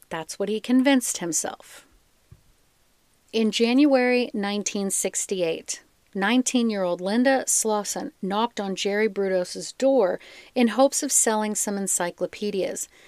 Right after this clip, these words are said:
While his wife and children were home, he was able to get Linda to follow him into the garage that his wife was not allowed to enter without his strict permission, might I add. He then bashed her in the head with a piece of wood, effectively knocking her unconscious.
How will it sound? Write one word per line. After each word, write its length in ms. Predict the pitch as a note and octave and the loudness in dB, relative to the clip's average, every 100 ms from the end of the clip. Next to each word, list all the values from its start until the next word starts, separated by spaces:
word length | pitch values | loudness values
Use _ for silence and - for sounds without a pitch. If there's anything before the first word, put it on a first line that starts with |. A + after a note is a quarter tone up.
| - _ _ _ | -20 _ _ _
While 300 | G3+ F#3+ G3+ | 0 4 4
his 200 | A3 C#4 | 4 2
wife 260 | C#4 C#4+ C#4+ | 4 4 6
and 120 | D4 | 4
children 420 | - A#3 A3+ A3+ | 4 0 2 0
were 120 | A3+ A#3 | -2 -4
home, 420 | G3 D#3+ F#3 F#3 - | -2 -2 -4 -8 -6
he 180 | G#3 | -2
was 140 | G3 F#3 | -2 0
able 240 | F#3+ G#3+ | 2 0
to 120 | - | 0
get 160 | B3+ C4+ | 2 4
Linda 400 | B3 D4 A3 F#3+ | 4 4 4 2
to 140 | - | -2
follow 480 | G#3 - A3 A#3+ C4+ | -10 -2 2 4 4
him 220 | B3+ A#3+ | 4 2
into 380 | - A#3+ A#3+ B3 | 2 0 0 0
the 120 | A3 | 0
garage 560 | F#3+ F#3+ F#3+ F3 - - - - - - _ - | 0 0 2 0 -4 -12 -16 -20 -20 -20 _ -4
that 160 | E3+ | -4
his 180 | F3+ F3 | -4 -6
wife 240 | E3 E3 | -6 -6
was 140 | G3 F#3+ | -6 -4
not 180 | G3+ G3+ | -2 0
allowed 400 | G#3 C4 C4+ A3 | 2 4 4 4
to 140 | C4 | 2
enter 340 | C#4+ C#4+ G#3+ F#3 | 4 2 2 0
without 360 | F#3+ F3+ E3+ | -2 0 -2
his 160 | F#3 - | -2 -4
strict 400 | - D#3+ D#3 - | -4 -4 -4 -6
permission, 640 | G#3+ A3 A3+ - F3+ F3+ - | -2 0 0 -2 -2 -4 -8
might 300 | F#3 F3 E3 | -8 -6 -4
I 160 | E3 F3+ | -4 2
add. 360 | B3+ A3+ - - - - - - _ _ _ _ | 4 4 0 -10 -20 -20 -20 -20 _ _ _ _
He 160 | - C4+ | 4 6
then 220 | C4+ B3 | 8 6
bashed 500 | G#3+ B3 D#4 - - | 6 4 4 2 -2
her 140 | D#4+ | 2
in 120 | D4+ C4 | 4 4
the 120 | A#3+ | 2
head 460 | A3+ G3 F#3 F#3 | 2 2 2 2
with 100 | F#3+ | -2
a 80 | F#3+ | -4
piece 300 | - G3 - | -6 -6 -2
of 140 | F#3 F3 | -4 0
wood, 320 | F3 F3 F3 | 0 0 -4
effectively 840 | F#3 - - A3+ A3 - F#3 F#3+ F#3 | -10 -12 -4 -4 -2 -4 -4 -4 -4
knocking 480 | F#3 F#3+ F#3+ F#3+ | -2 -4 -4 -8
her 220 | E3+ F#3 F3+ | -6 -6 -6
unconscious. 840 | E3+ - G3 F#3+ - - - | -6 -8 -6 -6 -6 -6 -6